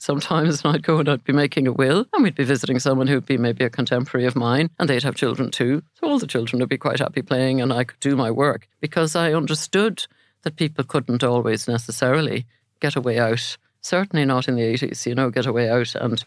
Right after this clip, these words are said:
have a, an appointment with their solicitor. That wasn't always easy. So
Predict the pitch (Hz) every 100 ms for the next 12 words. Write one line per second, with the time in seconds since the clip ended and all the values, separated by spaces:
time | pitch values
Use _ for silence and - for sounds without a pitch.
0 | - 139 123 120 _ 143 120 - 131 131
1 | 107 123 101 - - 120 196 175 131 -
2 | _ _ _ 233 302 175 156 143 139 127
3 | 113 113 135 160 147 131 - 160